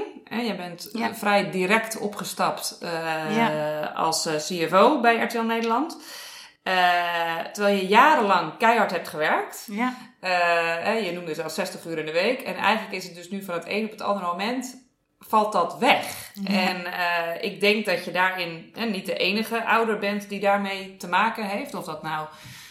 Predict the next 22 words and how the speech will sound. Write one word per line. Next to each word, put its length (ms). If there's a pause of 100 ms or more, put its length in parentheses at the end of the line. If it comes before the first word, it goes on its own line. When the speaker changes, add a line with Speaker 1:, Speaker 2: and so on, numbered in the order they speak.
(140)
Speaker 1:
vrijwillig 600
of, 420
eh, 460 (100)
of 200
verplicht 420
is 160
door 180
een 60
ontslag 400
of 60
iets 120
dergelijks. 520
Ik 160
heb 100
daar 140
zelf 340
ook 160
mee 160
te 120
maken 300
gehad 420
door, 300